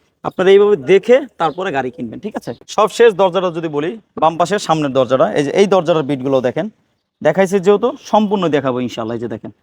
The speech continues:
চমৎকার কন্ডিশন অবস্থা আছে। এবং এই যে প্যাডটার কথা যদি বলি, কোনো রকম স্ক্র্যাচ পাচ্ছেন না এবং দরজার সুইচটাও চমৎকার। আসেন এই গাড়িটার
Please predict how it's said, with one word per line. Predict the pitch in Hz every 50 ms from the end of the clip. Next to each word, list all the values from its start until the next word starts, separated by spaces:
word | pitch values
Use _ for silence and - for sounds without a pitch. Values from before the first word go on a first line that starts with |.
| _ -
চমৎকার | 156 151 143 - - 131 117
কন্ডিশন | 127 123 117 107 117 113 113
অবস্থা | 110 107 - - - -
আছে। | - 147 - _ _ _ _ - -
এবং | 175 202 208
এই | 196 208
যে | 196 -
প্যাডটার | - 180 - - 196 170 160
কথা | 156 135 135 131
যদি | 143 135 127 123 131
বলি, | 135 151 - - _ _ _ _
কোনো | - 185 190 180
রকম | 180 165 175 160 147 -
স্ক্র্যাচ | - 160 151 139 - - -
পাচ্ছেন | 127 - - 139 131 143
না | 180 - - _ _ _ -
এবং | 160 165 165 156
দরজার | 160 151 175 170 -
সুইচটাও | - 180 175 - - 208 247 269 _ _ _ _ - -
চমৎকার। | 160 156 143 - - 127 113 - - 139 170
আসেন | - - 233 226 - -
এই | 190 190
গাড়িটার | 196 196 190 196 226